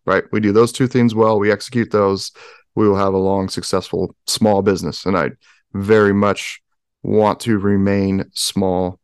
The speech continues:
business. Like, we've, we're seven employees right now, and I hope I only ever have to get to, like, ten,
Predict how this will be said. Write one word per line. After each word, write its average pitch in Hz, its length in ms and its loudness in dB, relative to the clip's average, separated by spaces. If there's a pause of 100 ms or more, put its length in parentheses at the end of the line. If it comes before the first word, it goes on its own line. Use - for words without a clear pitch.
business. - 460 -6
Like, 65 120 -4
we've, 95 220 -8 (400)
we're 85 140 0
seven 101 400 0
employees 104 640 2
right 101 160 2
now, 95 380 0
and 87 320 -4 (420)
I 92 140 -2
hope 104 440 0
I 104 180 -2
only 107 240 2
ever 104 160 2
have 98 120 -2
to 110 80 -6
get 101 180 2
to, 104 80 0
like, 98 280 0
ten, 87 420 -4